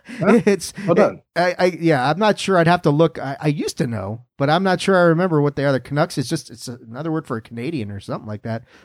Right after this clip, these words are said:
Speaker 1: Maybe that's something to do
Speaker 2: Those
Speaker 1: with
Speaker 2: of
Speaker 1: whaling.
Speaker 2: Those of you listening, I really want you to think about the names of some of these teams, because if you're not eighty-five years old and say things like the bee's knees and dealt with, like, the Great Depression,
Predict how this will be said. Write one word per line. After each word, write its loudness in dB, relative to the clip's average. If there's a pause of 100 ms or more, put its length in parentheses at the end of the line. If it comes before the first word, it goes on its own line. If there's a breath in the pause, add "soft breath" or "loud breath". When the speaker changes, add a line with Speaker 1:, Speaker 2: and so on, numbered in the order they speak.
(120)
Speaker 1:
Maybe 0
that's 0
something 0
to 6
do 6
Speaker 2:
Those 2
Speaker 1:
with 0
Speaker 2:
of -2
Speaker 1:
whaling. -2 (840)
Speaker 2:
Those 4
of 2
you 4
listening, -2 (680)
I 2
really 4
want 2
you -4
to -10
think 0
about 2
the -4
names 0
of -4
some -2
of -2
these -6
teams, -12 (440)
because 4
if -4
you're 4
not 2
eighty-five 2
years -2
old 0
and -4 (440)
say 4
things 2
like 2
the -4
bee's -2
knees -2
and -2
dealt 4
with, 0
like, 0 (880)
the -4
Great 4
Depression, -2